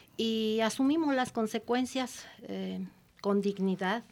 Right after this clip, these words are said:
con entereza, con firmeza. Pero al día de hoy, eh, nos preguntamos, este, ¿ya están todas las condiciones? Porque esa lucha,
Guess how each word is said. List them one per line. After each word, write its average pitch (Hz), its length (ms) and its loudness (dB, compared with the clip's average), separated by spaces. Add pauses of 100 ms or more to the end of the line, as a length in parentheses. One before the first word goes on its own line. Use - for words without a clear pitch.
(160)
con 190 200 -2
entereza, 180 760 -4
con 185 180 -4
firmeza. 196 720 -2 (720)
Pero 202 600 2 (160)
al 214 200 0
día 262 160 4
de 294 100 4
hoy, 277 300 4 (300)
eh, 196 200 -4
nos 202 200 -2
preguntamos, 214 840 0
este, 185 320 -8
¿ya 196 280 0
están 220 380 -4
todas 262 260 2
las 262 180 -2
condiciones? 196 800 -4
Porque 196 200 -10
esa 202 200 -6
lucha, 202 380 -4